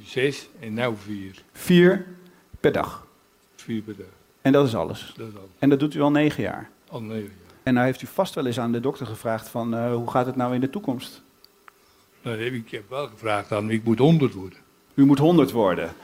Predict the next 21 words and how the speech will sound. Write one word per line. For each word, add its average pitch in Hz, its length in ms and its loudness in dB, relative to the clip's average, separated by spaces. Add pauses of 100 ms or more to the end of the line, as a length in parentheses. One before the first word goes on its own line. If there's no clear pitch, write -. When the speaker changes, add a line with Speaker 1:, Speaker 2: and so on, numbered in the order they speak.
(340)
Speaker 2:
Oké. 143 360 4 (600)
En, 143 240 4
eh, 139 580 6
en 143 80 4
dat 147 140 4
is 156 140 0
u 160 60 0
beloofd 127 400 4
inmiddels? 104 580 -2 (220)
Speaker 1:
<laughs> 403 100 -2 (800)
Nog 160 240 6
Speaker 2:
Nee? 208 140 8
Speaker 1:
niet. 240 400 4
Speaker 2:
Nog 370 200 6
niet. 370 320 8 (300)
Oké. 107 180 -4 (880)
U 170 80 0
ziet - 380 0 (160)
dus 143 220 -4
eigenlijk 139 540 0
dat, - 320 0